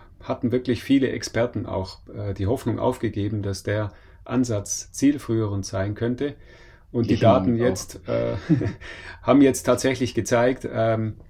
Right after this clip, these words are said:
Speaker 1: wenn man diese Plaque früh auflösen kann, dann hat man tatsächlich einen, einen positiven Effekt auf den Verlauf von der Krankheit. Ähm, wobei man hier vieles noch nicht verstanden hat und noch sehr viele offene Fragen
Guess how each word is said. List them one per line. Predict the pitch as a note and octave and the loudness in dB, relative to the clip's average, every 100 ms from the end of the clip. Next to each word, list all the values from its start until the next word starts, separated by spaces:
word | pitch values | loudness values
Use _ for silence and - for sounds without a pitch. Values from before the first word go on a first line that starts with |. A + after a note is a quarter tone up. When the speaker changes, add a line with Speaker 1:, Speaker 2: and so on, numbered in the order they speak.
| - - - | -20 -20 -6
Speaker 1:
wenn | A2+ A#2 | 0 2
man | A#2 | 2
diese | A#2 A2 A2 | 0 0 -2
Plaque | G#2+ G#2+ - | 0 -2 -4
früh | - - - A#2+ D3 D#3 - | -14 -16 -2 4 6 4 0
auflösen | - A2+ A2 A#2+ A2+ A#2 | -2 -2 0 0 0 -4
kann, | G#2+ G#2+ G#2+ F#2+ - | -4 -4 -4 -6 -10
dann | - G#2 G2+ | -6 -2 -2
hat | A2+ | -2
man | A2+ | -4
tatsächlich | G2+ G2 - G2+ A2 F#2+ - | -4 -4 -4 -4 -6 -8 -4
einen, | G2+ G2 G2 F#2 - - - - | -2 -2 -2 -6 -10 -20 -20 -16
einen | - G2+ F#2+ | -6 -4 -2
positiven | A2 G#2+ G2+ G2+ G2 | 0 -2 -2 -4 -4
Effekt | A2 F#2+ G#2 - - | -4 -6 -6 -8 -10
auf | F#2 | -8
den | - F#2+ | -6 -6
Verlauf | G#2 F#2+ F#2+ - | 0 0 0 -2
von | G2 | -4
der | F2+ | -4
Krankheit. | F2+ F#2+ G#2+ A#2+ B2 - - - - - - | -4 -6 -4 -4 -4 -8 -20 -20 -20 -20 -20
Ähm, | - G2 G2+ G2 G2 - | -6 -2 0 0 -4 -2
wobei | A2 G#2 A2 | -2 4 6
man | A#2+ G2+ | 6 4
hier | A#2 A#2 G#2+ - - | 4 4 2 -4 -18
vieles | - C#3 C#3 A#2 | 4 6 6 6
noch | A#2 G2+ | 2 2
nicht | A#2+ - | -2 -2
verstanden | G#2 G2+ G#2 A#2 F#2+ | -4 -2 -2 -2 -2
hat | G#2 - | -4 -8
und | D4+ G#2 G2+ F#2+ - - - | -12 -6 -4 -6 -12 -18 -10
noch | G#2 G2+ | -8 -2
sehr | A2+ G#2+ | 0 0
viele | A2+ G2+ | 0 -2
offene | - G#2+ G#2+ F#2+ | -2 -4 -4 -4
Fragen | F#2 - F#2 G2 F#2 | -4 -4 -4 -4 -8